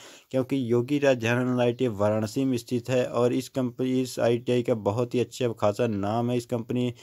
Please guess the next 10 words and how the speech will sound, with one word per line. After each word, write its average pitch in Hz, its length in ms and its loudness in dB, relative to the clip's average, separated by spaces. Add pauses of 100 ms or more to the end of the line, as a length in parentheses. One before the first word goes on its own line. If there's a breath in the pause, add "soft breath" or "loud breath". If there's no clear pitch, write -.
(340 loud breath)
इस 131 180 0
आईटीआई 120 420 2
में 131 280 -2 (240)
चाहे 113 200 4
वो 123 120 2
मारुति 107 540 -2
सुजुकी 117 340 -8
से 110 160 -6
लेके 120 400 0 (380 loud breath)
हर 120 240 4